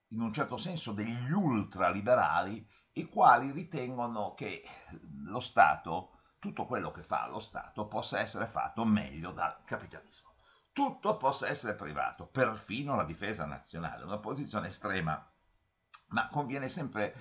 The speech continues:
considerare tutte le posizioni possibili. Anche quelle che non condividiamo possono essere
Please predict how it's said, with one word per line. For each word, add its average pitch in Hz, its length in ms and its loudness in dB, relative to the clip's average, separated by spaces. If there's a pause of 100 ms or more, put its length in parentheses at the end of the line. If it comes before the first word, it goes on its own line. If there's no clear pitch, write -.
(460)
considerare 101 1040 2 (100)
tutte 110 320 -4
le 98 80 0
posizioni 87 520 -6
possibili. - 600 -16 (260)
Anche 143 400 2
quelle 120 220 0
che 101 140 -4
non 110 200 -2
condividiamo 82 880 -2
possono 87 400 -6
essere 78 460 -8